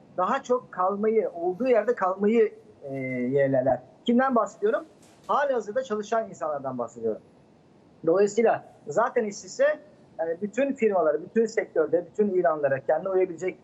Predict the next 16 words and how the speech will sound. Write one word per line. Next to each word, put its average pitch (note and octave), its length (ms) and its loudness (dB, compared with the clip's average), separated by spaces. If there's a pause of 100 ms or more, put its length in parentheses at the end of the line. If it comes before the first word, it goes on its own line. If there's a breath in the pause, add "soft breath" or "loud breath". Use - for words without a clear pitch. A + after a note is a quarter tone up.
(180)
tüm C4 200 2
pozisyonlara F#3+ 640 2 (320)
mutlaka G#3 500 2
başvururlar. D#3 580 -2 (840 soft breath)
Zaten A3+ 420 0 (120)
bu G#3+ 140 0
dönemden A#3+ 400 2
sonra C4 280 0
firmaların A3+ 580 2
asıl G3+ 340 -2
düşünmesi G3+ 420 -2
gereken G3+ 460 0 (140)
bu F3+ 160 0
hibrit G#3 440 0
çalışmayla G#3+ 580 0
ilgili, D#3 420 -4